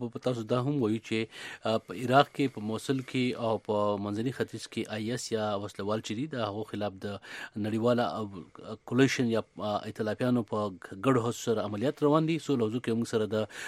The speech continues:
آه، وایس اف امریکا د کورد، آه، څانګې، آه، څېړنکار او ملګری، آم، خالد فتح هم ملګری کیږي. خو صداقت جان صاحب، نو څه سوالونه لا پاتې دي؟ ولې دوه اوریدونکي هم راغلي په منځ کې،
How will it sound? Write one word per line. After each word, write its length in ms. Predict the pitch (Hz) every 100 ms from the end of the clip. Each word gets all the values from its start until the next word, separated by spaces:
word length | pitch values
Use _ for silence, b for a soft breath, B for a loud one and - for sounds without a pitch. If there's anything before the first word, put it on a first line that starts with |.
| B
آه، 60 | 113
وایس 400 | 110 110 139 -
اف 80 | 131
امریکا 340 | 117 117 -
د 80 | 110
کورد، 360 | 104 - 143 139
آه، 240 | - 117
څانګې، 600 | 113 - 127 123 110 120 120 -
آه، 240 | 123 107 107
څېړنکار 800 | - - 117 107 107 127 151 123
او 80 |
ملګری، 400 | 110 107 101 110 98 B B B
آم، 600 | 113 110 110 110 110 92
خالد 360 | - - 120 127
فتح 340 | - 120 156
هم 180 | 160 160
ملګری 280 | 180 160 170
کیږي. 280 | 147 165 190 B B B
خو 500 | - 165 160 73 - - - -
صداقت 340 | 147 131 143
جان 120 | 156
صاحب، 160 | 165 143
نو 60 | 135
څه 120 | 143
سوالونه 280 | 127 120 120
لا 80 | 107
پاتې 240 | 113 107
دي؟ 100 | 104
ولې 180 | 101 110
دوه 140 | 110 156
اوریدونکي 360 | 135 139 127
هم 100 | 131
راغلي 260 | 113 104 104
په 100 | 104
منځ 200 | 101 98
کې، 140 | -